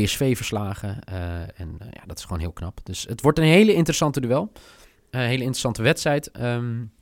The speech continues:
ik denk dat Vitesse wel de favoriet is. Maar ik denk dat, eh, Buis keert ook weer terug, hè, bij, bij, eh, bij F C Groningen. Na trieste familieomstandigheden. Dus ik ben, eh, ik ben, eh, wel heel blij dat hij terugkeert.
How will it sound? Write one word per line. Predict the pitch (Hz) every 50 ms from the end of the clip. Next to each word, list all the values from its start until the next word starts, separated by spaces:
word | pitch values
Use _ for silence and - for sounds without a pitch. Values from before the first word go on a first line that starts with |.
| _ _ _ _ _ _ - - _ -
ik | - - 110
denk | 98 123 117
dat | 117 113 -
Vitesse | - 117 - 160 147 - 131
wel | 117
de | 101
favoriet | - - 127 104 - 131 110 117 139 -
is. | 165 170 - - - - - - - - - - - -
Maar | - 98 -
ik | 143
denk | 127 147 143 135
dat, | 135 123 - -
eh, | 123 120 113 107
Buis | 101 113 120 151 190 202 -
keert | - 170 165 156
ook | 165 147 -
weer | 147 143
terug, | - 151 156 -
hè, | 170 165
bij, | 147 139 123 117
bij, | 107 110 110 107 107 113 113
eh, | 110
bij | 107 113 - -
F | -
C | -
Groningen. | - 131 131 127 127 123 127 131 131 131 - _ _ _ - - _ _ _ _ _ _ _ _ _ -
Na | - 104 95
trieste | - - - 117 - - 92
familieomstandigheden. | 90 101 101 113 113 120 110 104 98 - 107 101 98 95 - 98 95 92 90 101
Dus | 101 92 -
ik | 98
ben, | - 95 92 92
eh, | 90 87 87 85 85 - _ _ - - - - - _ _ _ _
ik | - 110
ben, | 110 110 107 104 98 95
eh, | 92 92 92 92
wel | 92 107 101
heel | 101 123 131
blij | 113 107 101 95
dat | 92 92 -
hij | 104 110 107
terugkeert. | - - 110 104 - - 107 101 98 98 - - -